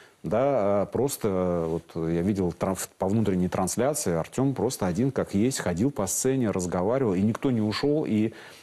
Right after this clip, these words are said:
э, это на самом деле, э, развеивало мифы о молодежи, что вот у нее там какое-то потребительское отношение, ей бы только развлекаться, ничему учиться не хотят.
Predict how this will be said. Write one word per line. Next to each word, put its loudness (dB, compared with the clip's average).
э, 2
это -2
на 2
самом -2
деле, 2
э, 2
развеивало 2
мифы 0
о 0
молодежи, 0
что -6
вот -4
у -4
нее 0
там -6
какое-то -4
потребительское -2
отношение, 0
ей 2
бы 0
только -4
развлекаться, -2
ничему -2
учиться -4
не 0
хотят. -2